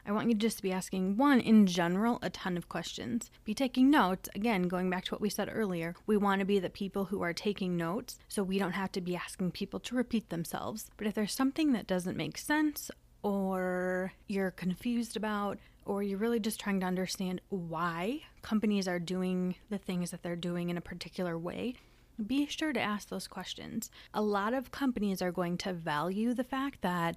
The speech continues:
you can ask questions or even challenge, you know, why something is being done. I've always worked for companies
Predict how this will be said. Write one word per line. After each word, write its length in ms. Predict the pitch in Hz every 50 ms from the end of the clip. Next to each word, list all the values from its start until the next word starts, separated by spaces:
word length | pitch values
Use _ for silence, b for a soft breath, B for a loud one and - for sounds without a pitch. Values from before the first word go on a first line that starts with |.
| - -
you 260 | 233 202 196 196 196 196
can 640 | - - - - 196 185 180 180 180 180 185 202 - - - -
ask 280 | 208 208 208 - - -
questions 560 | - 226 214 - - - 196 180 180 175 175
or 120 | 180 190
even 340 | - 196 196 185 208 190 180
challenge, 880 | - - - - 208 202 196 185 175 170 165 165 175 175 175 - - -
you 80 | 208
know, 320 | 190 180 175 165 170 175 175 B B B B
why 260 | - 196 190 185 190
something 420 | 190 - - 196 185 175 185 180 170
is 120 | 165 -
being 280 | - 180 170 170 170 170
done. 380 | 160 165 147 110 87 - 240 B B B B B -
I've 240 | - 202 202 190 185 - -
always 420 | 202 202 202 214 214 208 202 196
worked 400 | 175 190 185 180 - - - - 185
for 140 | - - 208
companies 580 | - - - 185 175 190 180 180 185 185 180